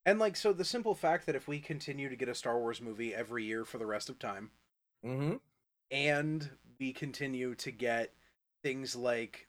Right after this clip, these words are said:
Speaker 1: The Mandalorian, which, let's not forget, is being showrun by Jon Favreau.
Speaker 2: Correct. But buy all
Speaker 1: Uh,
Speaker 2: the cheeseburgers you want.
Speaker 1: <laughs> And we'll get, we're getting the Cassian Andor Rogue One prequel series on Disney Plus as well.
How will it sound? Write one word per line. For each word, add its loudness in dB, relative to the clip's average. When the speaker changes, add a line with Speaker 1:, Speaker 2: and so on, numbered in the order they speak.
Speaker 1:
The -4
Mandalorian, -2
which, -2
let's 4
not 2
forget, 2
is -6
being -2
showrun 4
by 6
Jon 0
Favreau. 0
Speaker 2:
Correct. 4
But 2
buy 12
all 12
Speaker 1:
Uh, 12
Speaker 2:
the 10
cheeseburgers 4
you 0
want. -2
Speaker 1:
<laughs> 6
And 6
we'll 4
get, 4
we're 0
getting 2
the 4
Cassian 2
Andor 0
Rogue 0
One -6
prequel -2
series 0
on -2
Disney -2
Plus -2
as -4
well. 0